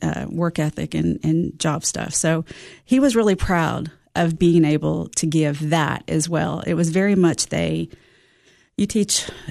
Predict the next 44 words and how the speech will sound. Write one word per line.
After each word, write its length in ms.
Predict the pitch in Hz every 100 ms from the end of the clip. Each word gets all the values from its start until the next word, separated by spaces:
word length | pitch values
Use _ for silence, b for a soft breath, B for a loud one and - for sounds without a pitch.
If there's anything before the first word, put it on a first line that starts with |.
| -
you 160 | 190
give 200 | 175 208
a 60 | 196
man 180 | 185 175
a 40 |
fish 260 | 175 160 -
and 80 | 156
he 80 |
eats 160 | 156 151
for 100 | 165
a 60 | 156
day. 160 | 147
You 100 | -
teach 240 | - 151 -
a 60 |
man 160 | 147 151
to 80 | 156
fish 360 | 151 147 -
and, 340 | 160 165 160 -
you 80 | 156
know, 60 |
he 120 | 160
can 160 | 156 160
eat 180 | 165 -
for 80 | 170
a 60 |
lifetime. 400 | 165 160 - 165
And 100 | 165
this 140 | 165 -
was 140 | 170
quoted 360 | - 165 165 175
last 260 | 151 -
night 280 | 180 170 -
too 240 | - 196 156
at 60 |
our 140 | 160 165
Leaders 320 | 170 160 160
for 140 | - 165
Life 240 | 202 202
seminar 400 | - 156 151 160
that 140 | 151
Diane 360 | 156 147 139 156
Murphy, 400 | 175 180 156 165 B B B B -
um, 380 | 156 156 151